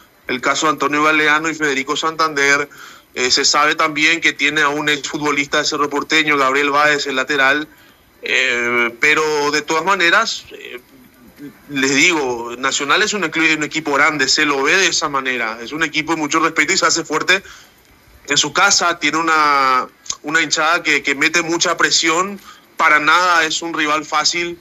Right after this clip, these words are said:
va a ser complicado. Me parece, me parece un partido parejo para esta noche. Me parece de lo previo, ¿verdad?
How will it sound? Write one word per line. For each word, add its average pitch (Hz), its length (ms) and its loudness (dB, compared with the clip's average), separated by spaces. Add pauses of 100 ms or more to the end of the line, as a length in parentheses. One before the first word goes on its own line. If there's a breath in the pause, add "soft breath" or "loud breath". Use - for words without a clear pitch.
va 139 60 2
a - 20 2
ser 151 180 0
complicado. 156 880 0
Me 151 180 -2
parece, 196 520 0 (400 loud breath)
me 170 100 -4
parece 196 320 0
un 214 80 -4
partido 190 420 0
parejo 165 400 0
para 156 160 0
esta 151 160 -2
noche. 123 320 -4
Me 147 220 0
parece 160 400 2
de 170 160 2
lo 160 160 -2
previo, 120 360 -2
¿verdad? 127 280 -2